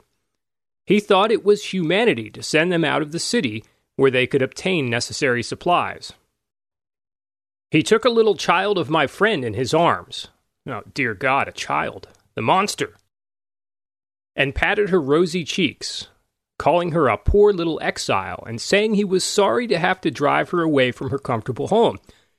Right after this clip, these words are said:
but that war was a cruel and inexorable thing, and its necessities compelled him to do many things which he heartily regretted.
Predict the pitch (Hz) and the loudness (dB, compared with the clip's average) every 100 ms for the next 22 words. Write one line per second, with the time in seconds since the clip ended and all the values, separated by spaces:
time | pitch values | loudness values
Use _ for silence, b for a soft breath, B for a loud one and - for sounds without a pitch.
0 | b _ _ 147 190 185 143 131 160 208 | b _ _ 2 4 2 0 -2 2 2
1 | 202 165 - - 170 202 226 214 214 185 | 2 -2 -6 -2 2 4 2 4 4 2
2 | 190 202 180 175 165 254 117 185 _ b | 2 2 2 2 2 2 2 0 _ b
3 | b b - 131 139 - 143 139 - 220 | b b -2 2 2 0 0 0 2 0
4 | 220 131 117 - 131 - 175 196 180 170 | 0 -4 -4 -4 -6 0 2 2 2 0
5 | 127 139 117 123 180 202 - 185 117 104 | 2 0 0 2 0 0 -2 -2 -2 -6
6 | 123 - 117 - - 143 117 107 120 131 | -8 -6 -6 0 0 0 -2 -2 -2 0
7 | 180 - - | 0 -2 -12